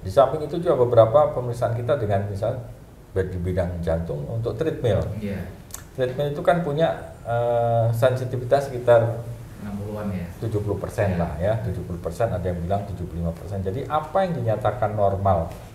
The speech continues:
Speaker 1: ya ini penting sekali, apa yang dinyatakan normal oleh treatment itu belum tentu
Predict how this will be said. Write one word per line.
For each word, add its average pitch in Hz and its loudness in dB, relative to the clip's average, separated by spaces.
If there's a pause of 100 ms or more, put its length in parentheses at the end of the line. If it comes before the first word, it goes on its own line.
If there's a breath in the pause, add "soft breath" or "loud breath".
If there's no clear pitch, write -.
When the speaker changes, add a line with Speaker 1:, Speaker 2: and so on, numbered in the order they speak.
(300)
Speaker 1:
ya 87 -4
ini 110 -4
penting 117 -2
sekali, 113 0
apa - -2
yang 165 0
dinyatakan 113 2
normal 104 2
oleh 95 0
treatment 107 -6
itu 190 -4
belum 110 2
tentu 160 2